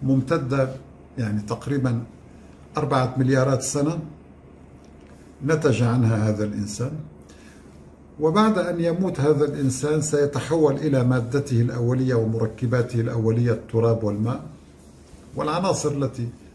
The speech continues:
طبعًا تشكل منها، وبعد ذلك لن يحدث أي شيء.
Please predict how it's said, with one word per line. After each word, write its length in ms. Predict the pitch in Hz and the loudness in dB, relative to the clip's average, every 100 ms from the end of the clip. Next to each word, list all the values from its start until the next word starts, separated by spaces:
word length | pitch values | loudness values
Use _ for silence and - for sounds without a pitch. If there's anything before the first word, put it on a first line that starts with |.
| - | -14
طبعًا 200 | - 117 | -6 -4
تشكل 640 | 110 117 123 143 - 117 117 | -2 -4 -2 -4 -2 0 2
منها، 320 | 123 127 180 - - - - - - - - - - - - - - - - - | 0 0 -4 -12 -20 -20 -20 -20 -20 -20 -20 -20 -20 -20 -20 -20 -20 -20 -20 -10
وبعد 460 | 156 196 226 202 170 | -2 2 4 4 4
ذلك 500 | 160 160 180 196 185 | 4 4 2 0 -2
لن 400 | 185 170 165 147 | -4 -2 0 0
يحدث 400 | 156 113 135 117 | -2 -2 -4 -2
أي 200 | 147 139 | -2 -2
شيء. 340 | - 143 151 | -2 -2 -4